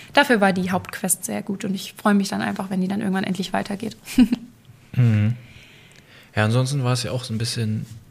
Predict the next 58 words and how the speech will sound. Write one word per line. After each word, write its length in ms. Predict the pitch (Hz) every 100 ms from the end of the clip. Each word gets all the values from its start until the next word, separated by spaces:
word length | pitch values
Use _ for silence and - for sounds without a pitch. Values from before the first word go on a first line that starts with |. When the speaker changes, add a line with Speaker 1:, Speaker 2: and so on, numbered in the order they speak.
| - -
Speaker 2:
also 160 | 113 113
das 200 | 117 -
konnte 160 | 113 117
ich 140 | -
jetzt 240 | 135 -
zum 80 | -
Beispiel 220 | 120 120
gar 180 | 107 104
nicht 160 | 101 101
mehr 340 | - 110 104
machen. 360 | 104 135 180 185 - - - _ -
Äh, 80 |
und 600 | 139 139 135 131 135 123 127
<laughs> 80 | 131
der 120 | 120
Rest 160 | 123 120
ist 80 | 113
jetzt 160 | 113
auch 100 | 110
nicht 140 | 117 101
so 560 | 98 95 107 117 131 131
besonders, 480 | 120 107 107 107 -
was 160 | 104 107
heute 180 | 98
kam. 140 | - -
Also 160 | 95 95
was 60 |
heißt 160 | 92 87
nicht 140 | 92
so 100 | -
besonders, 320 | 117 101 92 92
es 140 | -
war 80 | 90
eigentlich 140 | 98
schon 100 | 101
wieder 80 | 92
nix. 340 | 101 - - - - - - -
Äh, 200 | 113 95
es 160 | 101 -
gibt 160 | 113 - -
sechs 260 | 113 117 -
neue 320 | 104 101 98
Nylon-Halfter. 1000 | 95 101 123 131 131 135 - - 143 147 - _ _ -
Hast 200 | 110 95
du 40 |
dir 60 | 98
die 180 | 101
angeguckt 480 | 107 110 120 120 -
im 220 | 110 104
globalen 400 | 107 104 104 101
Speaker 1:
Ja, 80 | 110 208
Speaker 2:
Shop? 80 | 220
Speaker 1:
ich 60 | 226
hab 80 |
sie 100 | 233
mir 100 | 233
angeguckt 540 | 202 240 240 247 240 -
und 200 | 214 208